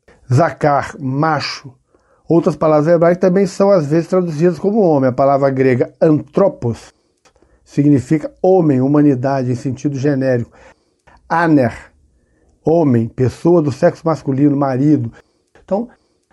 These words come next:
temos algumas palavras aí que podem significar homem. Mas o termo Adão, né, que se originou a palavra Adão e Eva. Adão é homem, humano, homem terreno.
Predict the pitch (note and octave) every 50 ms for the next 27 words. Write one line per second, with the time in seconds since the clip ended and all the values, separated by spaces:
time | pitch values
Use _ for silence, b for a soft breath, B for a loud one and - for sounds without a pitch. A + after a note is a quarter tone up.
0 | _ _ - F3+ E3 D3+ D3+ C#3 C3+ C#3+ B2+ B2+ - - G#3+ D#3+ C#3 C#3+ D3 D3+
1 | D#3+ D#3+ D#3 D#3 - F#3 F#3 - C#3 C3+ C#3 D3 D3+ D3 D#3+ D#3+ D#3+ D3 - D#3+
2 | D3+ - E3+ E3+ D#3+ D3 C#3+ C#3 C3+ B2 A#2+ A2+ A2 G2+ - _ _ _ _ _
3 | _ b b b b _ C#3 C#3 C#3 C#3 B2+ D#3 D#3 D3 - D3 D3 C#3 D3+ E3
4 | E3 D#3+ D#3 D3 B2+ B2 D#3 D#3 D#3 C#3 A#2+ B2+ - _ _ _ _ _ _ _
5 | _ _ _ _ _ _ _ _ _ B2+ B2 B2 B2 A#2+ B2+ B2+ B2 B2 A#2+ A#2
6 | b b b _ _ _ _ _ _ _ _ _ _ _ _ - - - - C#3+
7 | C3+ C3 B2 A#2+ - - _ - C#3 C3+ B2+ B2+ B2+ C3+ B2+ C#3 C#3+ C3 C3+ C3
8 | C3+ B2+ C3+ C3+ C3+ C3+ C3 C#3+ D#3 D#3 D#3 D3 C#3 B2+ A#2+ A#2+ B2 B2+ C#3 C#3
9 | C3+ B2+ A2+ F#2+ A2+ A2 G#2 - _ _ _ _ _ _ _ _ _ _ _ _
10 | _ _ _ _ _ _ _ C3 C3 B2 A#2 A2+ D3 D#3+ E3 D#3 D3 C3 B2+ -
11 | C#3 C3+ B2+ B2 B2+ C#3 C#3+ C#3 C3 A#2+ A#2 G#2+ G#2+ G2+ - _ _ _ _ _
12 | _ _ _ _ _ _ _ _ _ - C3 C3 B2+ B2+ C#3 D3 D3+ D3 C#3 B2+
13 | A#2+ A2+ G#2+ G2+ - C3 C#3 C#3 C#3+ C3+ B2 - C3+ A#2 G2+ A2 C3 C#3+ C#3+ C3+
14 | B2+ A#2+ A#2 A2 A#2 C3+